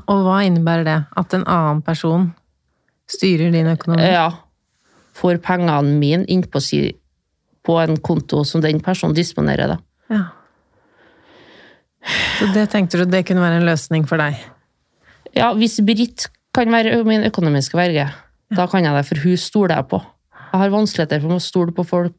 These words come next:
Speaker 2: og relasjoner med andre er vanskelig for meg. Men Britt er den jeg stoler mest på i hele verden. Så hvis hun sier ja, ja, da kan hun være vergen min. Og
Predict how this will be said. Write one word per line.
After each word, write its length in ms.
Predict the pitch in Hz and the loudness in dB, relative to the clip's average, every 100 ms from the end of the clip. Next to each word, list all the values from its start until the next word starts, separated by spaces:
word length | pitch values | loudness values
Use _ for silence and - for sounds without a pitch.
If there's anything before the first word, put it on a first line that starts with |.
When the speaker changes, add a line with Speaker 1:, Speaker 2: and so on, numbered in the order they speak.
| 170 | 0
Speaker 2:
og 100 | 180 | 2
relasjoner 540 | 190 170 147 147 151 | 2 0 0 0 0
med 140 | 160 | 2
andre 280 | 175 180 151 | 0 0 0
er 60 | 151 | 0
vanskelig 380 | 170 170 - 135 | -2 -4 -4 -4
for 80 | 147 | -2
meg. 180 | 151 160 _ _ _ _ _ | -4 -6 _ _ _ _ _
Men 140 | 185 165 | -2 0
Britt 280 | 165 170 180 | 0 0 0
er 60 | |
den 140 | 165 151 | 0 0
jeg 100 | 147 | -2
stoler 320 | - 160 131 | 0 0 0
mest 240 | 127 - - | -4 -6 -4
på 80 | |
i 60 | 147 | -2
hele 140 | 147 135 | 0 -2
verden. 320 | 131 - - - | -4 -6 -10 -8
Så 300 | - 160 156 - - - - | -2 -2 -2 -8 -20 -20 -8
hvis 160 | 175 - - | -6 -4 -2
hun 80 | 180 | -2
sier 220 | - 185 | 0 2
ja, 140 | 185 233 277 _ _ _ _ _ _ _ _ _ - | 2 0 -2 _ _ _ _ _ _ _ _ _ -6
ja, 120 | 143 - _ _ - - _ - - _ _ _ _ _ _ _ _ | -4 -4 _ _ -20 -20 _ -16 -16 _ _ _ _ _ _ _ _
da 100 | 156 151 | -4 -2
kan 140 | 147 | 0
hun 160 | 139 139 | 0 0
være 160 | 135 | 0
vergen 300 | 139 135 123 | 0 -2 -4
min. 140 | - | -6
Og 80 | 139 | -4